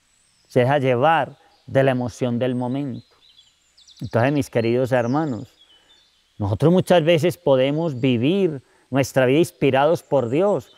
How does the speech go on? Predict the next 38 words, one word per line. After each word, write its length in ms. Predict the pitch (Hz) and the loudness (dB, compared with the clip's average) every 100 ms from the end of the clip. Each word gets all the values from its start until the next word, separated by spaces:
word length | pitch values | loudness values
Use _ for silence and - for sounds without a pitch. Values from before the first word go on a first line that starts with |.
| _ _ | _ _
pero 220 | - 151 143 | 0 2 2
tenemos 420 | 139 143 170 - | -2 -4 -6 -6
que 100 | 180 | -8
estar 280 | - 165 165 | -4 0 2
alertas 600 | 160 175 160 - 131 - _ _ | 2 0 -2 -2 -4 -4 _ _
porque 260 | 139 131 139 | -6 -2 -2
Satanás 580 | 139 127 135 123 131 143 | -2 -2 -2 -2 -2 -2
nos 260 | 208 - | -4 -8
tienta 760 | - 196 233 160 - 120 110 110 - - | -4 -2 -2 -4 -4 -4 -4 -10 -18 -10
y 60 | |
Satanás 640 | 110 151 - 135 139 147 - | 0 0 0 -2 -2 -4 -4
quiere 300 | 156 170 190 | 0 2 2
apartarnos 880 | 160 147 123 - 165 185 156 139 127 | 2 0 -2 -2 0 0 0 -4 -2
de 80 | 131 | 0
la 140 | 127 | 0
gracia, 480 | 127 151 165 - 139 | 0 0 -2 -2 -2
del 140 | 131 | 0
amor 340 | 127 127 127 127 | -2 -4 -4 -2
de 160 | 143 | -2
Dios, 360 | 139 180 180 123 - - | 0 0 -2 -6 -16 -2
y 140 | 143 | 0
nos 240 | 143 139 - | 2 0 -4
pone 500 | _ 143 143 156 156 | _ 0 2 0 0
dudas 720 | 208 214 151 127 123 - - _ _ _ _ _ _ _ _ _ _ | 0 2 2 2 -2 -10 -20 _ _ _ _ _ _ _ _ _ _
y 80 | 139 | -2
pone 320 | - 156 175 | 0 2 0
palabras 680 | - 147 139 165 170 160 - | 0 0 2 2 2 -2 -4
que 140 | 139 | -6
no 160 | 135 147 | -4 -2
debemos 480 | 160 160 156 147 | -2 -2 -4 -6
decir 640 | 127 120 - 160 185 135 127 _ | -4 -6 -4 -4 -2 -6 -10 _
y 120 | - 170 | 0 2
pone 280 | 170 165 | 2 2
pensamientos 1040 | 175 156 139 - 139 135 160 196 - 147 - | 0 0 -2 -2 -2 0 0 0 -2 -6 -2
que 100 | 143 | -2
no 140 | 135 | 0
deberíamos 720 | 147 160 135 160 180 139 127 | 2 2 2 0 -2 -2 -4
alimentar 800 | 127 127 127 123 117 - 165 151 | -4 -4 -4 -6 -6 -2 0 0